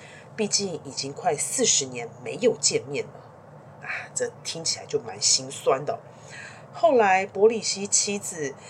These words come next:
就在相府里找了一个洗衣服的工作。那伯里西的妻子很勤快、幽默，又很会唱歌，所以大家都蛮喜欢这老太太的。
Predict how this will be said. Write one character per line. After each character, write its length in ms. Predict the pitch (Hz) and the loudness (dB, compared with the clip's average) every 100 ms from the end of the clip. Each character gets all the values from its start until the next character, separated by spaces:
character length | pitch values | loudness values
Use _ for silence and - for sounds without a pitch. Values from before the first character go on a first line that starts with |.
| - - | -18 2
就 100 | 220 | 4
在 240 | 208 190 | 4 2
相 360 | 190 - 320 226 | 2 4 6 4
府 180 | - 147 | 0 -4
里 180 | 139 143 | -4 0
找 240 | - 139 | 0 0
了 80 | 117 | -4
一 100 | 135 | -6
个 220 | 151 135 123 | -2 0 4
洗 320 | - - - | 4 4 -2
衣 160 | 208 233 | -4 -4
服 180 | - 117 | -6 -10
的 100 | - | -8
工 280 | - 131 139 | -2 -2 -2
作。 260 | 147 - - - - - - - - - - | 0 0 -2 -20 -18 -16 -16 -16 -18 -14 0
那 180 | 277 247 | 2 4
伯 160 | 226 | 4
里 140 | 294 220 | 4 0
西 180 | - | 2
的 100 | 247 | 4
妻 300 | 220 - 247 | 4 2 0
子 240 | 214 151 - | -4 -4 -6
很 220 | - - | -6 -4
勤 320 | - - 147 | 0 0 -2
快、 300 | 156 269 180 - - - - | 0 4 4 0 -10 -8 0
幽 180 | 262 | 0
默， 320 | 294 311 254 - | 2 2 2 2
又 140 | 220 - | 2 2
很 280 | - 170 - | 2 -4 -4
会 240 | - 170 | 0 2
唱 300 | - 165 123 | 4 0 0
歌， 260 | - 131 131 - - - | -2 0 0 -6 -16 -8
所 160 | - | -2
以 200 | 330 294 - - | -2 -2 -6 -2
大 200 | 294 262 | 2 4
家 240 | 254 240 | 6 6
都 160 | 240 269 | 6 2
蛮 260 | 214 185 | 2 4
喜 220 | 277 - 120 | 4 2 0
欢 180 | 160 | -4
这 120 | 160 151 | 2 2
老 200 | 117 - | 2 0
太 260 | - 202 | 0 2
太 220 | - 123 - | 2 -4 -6
的。 180 | - | -12